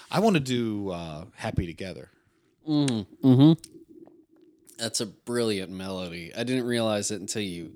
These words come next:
Speaker 1: It's
Speaker 2: you
Speaker 1: just
Speaker 2: brought
Speaker 1: a
Speaker 2: it up.
Speaker 1: Yeah, it's, it's one of the ones we considered doing the other day, but anyway.
Speaker 2: Yeah, there's
Speaker 1: Covers
Speaker 2: a
Speaker 1: are fun.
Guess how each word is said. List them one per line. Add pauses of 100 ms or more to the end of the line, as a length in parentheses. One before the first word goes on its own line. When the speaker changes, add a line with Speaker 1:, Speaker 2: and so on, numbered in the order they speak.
(140)
Speaker 1:
It's
Speaker 2:
you
Speaker 1:
just
Speaker 2:
brought
Speaker 1:
a
Speaker 2:
it
up.
Speaker 1:
Yeah,
it's,
it's
one
of
the
ones
we
considered
doing
the
other
day,
but (1600)
anyway. (1300)
Speaker 2:
Yeah,
there's
Speaker 1:
Covers
Speaker 2:
a
Speaker 1:
are
fun.